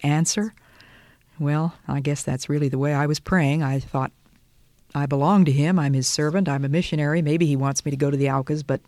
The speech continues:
it's very doubtful. But anyway, Lord, here I am if there's one, something you want me to do." And Jesus said, "Take no thought for tomorrow." I don't think he meant,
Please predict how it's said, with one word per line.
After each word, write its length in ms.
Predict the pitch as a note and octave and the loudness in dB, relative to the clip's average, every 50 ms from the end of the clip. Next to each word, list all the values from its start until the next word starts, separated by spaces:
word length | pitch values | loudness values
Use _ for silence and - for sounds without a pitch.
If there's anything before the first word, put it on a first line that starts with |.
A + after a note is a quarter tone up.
| - - | -14 -10
it's 140 | - D3 - | -10 -8 -4
very 220 | - G3+ G3 E3 C#3+ | -2 0 2 2 2
doubtful. 440 | C3 C3 C3 C3 - - - C3+ | 2 0 0 0 -2 -2 -4 -2
But 140 | C#3 D3+ D3 | 0 0 2
anyway, 320 | F3+ G#3 G#3 F#3+ F3+ F3 F3 | 2 4 4 4 4 4 4
Lord, 480 | E3 D#3+ D#3+ E3 E3 E3 D#3 C#3+ - - - - - - - - - - - - - _ | 4 4 4 4 4 4 2 -2 -8 -12 -20 -20 -20 -20 -20 -20 -20 -20 -20 -20 -20 _
here 320 | - - - D3+ D#3+ E3 | -6 0 2 4 4 4
I 160 | E3+ F3 F#3 F#3+ | 4 4 4 4
am 320 | G3+ A#3 G#3+ E3+ F#3 G3+ | 4 4 4 4 4 2
if 140 | D#3+ C3 - | 2 2 0
there's 160 | D3 C#3+ C#3 | -2 -2 0
one, 200 | C#3 C#3+ - - | -2 -4 -4 -4
something 320 | - - D3+ D3 D3 C#3+ | -4 -2 -2 0 0 0
you 120 | C#3 C#3 C3+ | 2 2 0
want 120 | C3 - | 0 0
me 100 | - C#3 C#3 | -2 -2 -2
to 80 | C#3 | 0
do." 280 | C3 C#3 C3+ - - - _ _ _ _ _ _ _ _ _ _ _ _ _ _ _ _ _ _ _ _ _ _ _ _ _ _ _ _ _ _ _ _ _ _ _ - - _ _ _ _ _ _ _ _ _ _ _ _ _ - | 0 0 0 0 0 -4 _ _ _ _ _ _ _ _ _ _ _ _ _ _ _ _ _ _ _ _ _ _ _ _ _ _ _ _ _ _ _ _ _ _ _ -20 -20 _ _ _ _ _ _ _ _ _ _ _ _ _ -4
And 160 | - F3 F#3 | 0 2 2
Jesus 320 | - A#3+ C#4+ C4+ B3+ A3+ - | 4 4 4 4 4 2 0
said, 420 | - - E3+ E3 E3 D#3+ D#3 - - _ _ _ _ _ _ _ _ _ - - _ _ _ - | 2 2 2 2 2 0 -2 -8 -16 _ _ _ _ _ _ _ _ _ -20 -20 _ _ _ -10
"Take 480 | - - A3+ A#3 A#3+ A#3 - - - _ - | -4 0 2 2 2 2 -2 -10 -12 _ -2
no 400 | D3+ D3+ D#3+ D#3+ D#3+ E3 E3 - - | 0 2 2 4 4 4 2 0 -2
thought 400 | - - - - C#3 C3 C3 - _ _ - | -8 -8 -2 0 0 0 0 -2 _ _ -14
for 180 | - - C#3+ | -10 -6 -6
tomorrow." 580 | C3+ - C#3+ C3+ C3 B2 A#2+ A#2 C#2 - - - - - _ _ _ _ _ - _ _ _ _ _ _ _ _ _ _ _ _ _ _ _ _ _ _ _ _ _ - | -2 -2 -2 0 0 -2 -2 -2 -4 -6 -8 -10 -14 -20 _ _ _ _ _ -20 _ _ _ _ _ _ _ _ _ _ _ _ _ _ _ _ _ _ _ _ _ 0
I 60 | A3 | 2
don't 180 | B3 A#3 F#3 - | 4 4 4 2
think 160 | E3 C#3+ - | 0 -2 -2
he 100 | - D#3+ | 0 0
meant, 300 | D3 C#3+ D3+ D3 - | 2 2 2 0 -2